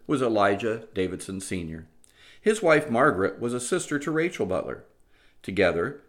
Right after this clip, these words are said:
they raised twelve children and ran the community's first blacksmith shop on the southwest side of the square. When Elijah wasn't banging on his anvil, he was an executor of wills, a county treasurer, and ran a grocery store and inn,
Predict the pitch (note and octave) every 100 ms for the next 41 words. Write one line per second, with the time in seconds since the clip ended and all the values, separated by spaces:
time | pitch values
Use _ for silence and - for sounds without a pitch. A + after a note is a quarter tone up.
0 | - D#3+ C#3+ C#3 C3+ - G3 G3 D#3+ F#2
1 | D#2+ D#2 C#2+ - - _ A2 A2+ A#2 A#2+
2 | A#2+ B2+ C3 B2 G#2+ - B2+ - G#2 A2+
3 | - - F2+ - E2 E2+ - - - G#2
4 | G2 - G#2+ A2 - A2 G#2+ - F2 E2+
5 | F2 F#2 - F#2+ E2 B1+ - _ _ _
6 | - D3+ C#3 C3+ F#3 D#3 G#2+ A2 A2 F2+
7 | G2 B2 B2+ A#2 A2+ G#2+ F2 F#2+ G2+ E2
8 | D#2+ - - - - B2+ G2+ G2 - B2
9 | - G#2+ A#2+ A#2 C3+ C#3+ F#2+ E2+ D#2 G2+
10 | - - _ _ _ - - D3 C#3 D3+
11 | D3+ G2+ F2+ E2+ F2 G#2 - _ - -
12 | C#3 D3+ D#3 C#3+ D3 F3+ - G#2 - F#2+
13 | E2 C#2 G#2+ A#2+ E3 E3 F#2